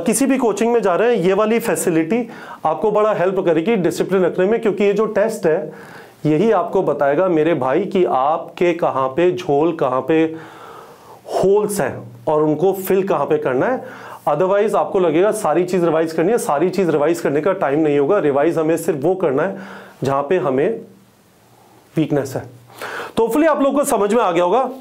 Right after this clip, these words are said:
मैंने आपको बता दिया। मैंने ये वाला जो sample schedule बनाया है ये नीट prep के Telegram channel पे डाल दिया है। इसका खाली version भी डाल दिया है, क्योंकि आपको अपनी slate, अपना blackboard खुद भरना है, वो मैं नहीं भर सकता, हर जने का different होगा।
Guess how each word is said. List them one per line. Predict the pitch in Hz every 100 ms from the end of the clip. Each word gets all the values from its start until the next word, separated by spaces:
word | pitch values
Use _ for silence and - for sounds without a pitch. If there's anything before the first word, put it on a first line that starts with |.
| -
मैंने | 156 196
आपको | 202 214
बता | 190 165 151
दिया। | 202 233
मैंने | 180 185 233
ये | 185 214
वाला | 254 254
जो | 254 254
sample | 220 180 233
schedule | 226 196 190 220
बनाया | 180 151 160 208
है | 175 214
ये | - - - - -
नीट | 160 170 170
prep | 180 180
के |
Telegram | 185 160 151 160 160
channel | 156 139 143
पे | 156
डाल | 135 135
दिया | 160 208
है। | 226 - - - -
इसका | - 185
खाली | - 196 247
version | 254 196 190 196
भी |
डाल | 175 143
दिया | 175 233
है, |
क्योंकि | 233 175 - 240 156 - - - - - - - - - - -
आपको | 160 - 220 214
अपनी | 156 - 185 196
slate, | 196 190 240 208
अपना | - 190
blackboard | 170 160 160 160 196 196
खुद | 202
भरना | 160 147 165
है, | 226
वो | 180 202
मैं | 156 180
नहीं | 196 185
भर | 156 139
सकता, | 160 151 214 226 - - -
हर | 185
जने | 190 185 180
का | 208
different | 202 160 190 190
होगा। | 165 147